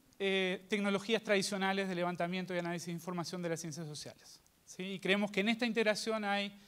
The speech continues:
eh, un diferencial importante. Y lo, lo segundo respecto a esto es, no vamos a analizar datos porque hay datos de cualquier cosa, digamos, sino que lo que queremos hacer es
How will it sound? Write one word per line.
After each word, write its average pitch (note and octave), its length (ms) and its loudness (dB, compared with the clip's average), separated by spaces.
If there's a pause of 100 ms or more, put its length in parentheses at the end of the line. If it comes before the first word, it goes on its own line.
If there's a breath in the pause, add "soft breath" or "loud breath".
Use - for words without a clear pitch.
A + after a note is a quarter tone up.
(340 loud breath)
eh, F3+ 440 2
un G3 120 -2
diferencial F#3+ 560 0
importante. A3+ 640 0 (760 loud breath)
Y A3+ 140 2
lo, C4 460 8 (840)
lo G#3+ 180 6
segundo C#4 480 6
respecto A3+ 400 2
a A#3 80 6
esto A#3 260 0
es, A3+ 260 0
no A#3 220 2
vamos C4 340 6
a A#3+ 40 -4
analizar G#3 500 0
datos A3+ 360 6
porque G3+ 280 -2
hay G3+ 100 4
datos G#3+ 400 2
de F3+ 140 -6
cualquier F3+ 380 -2
cosa, C4 320 0
digamos, F#3+ 320 -6
sino G3 160 -6
que G3 180 -2
lo F#3 80 -4
que F#3 140 -6
queremos G#3+ 260 -4
hacer A3+ 300 0
es A3 240 -2